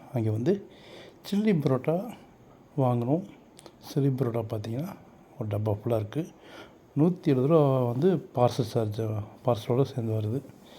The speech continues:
கடையில் சாப்பிடும்போது ஒரு ஏழு ரூபா கம்மியாங்கிறாங்க. சில்லி பரோட்டா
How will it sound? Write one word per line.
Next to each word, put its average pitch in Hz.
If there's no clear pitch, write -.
கடையில் 139
சாப்பிடும்போது 123
ஒரு 139
ஏழு 120
ரூபா 135
கம்மியாங்கிறாங்க. 117
சில்லி 165
பரோட்டா 135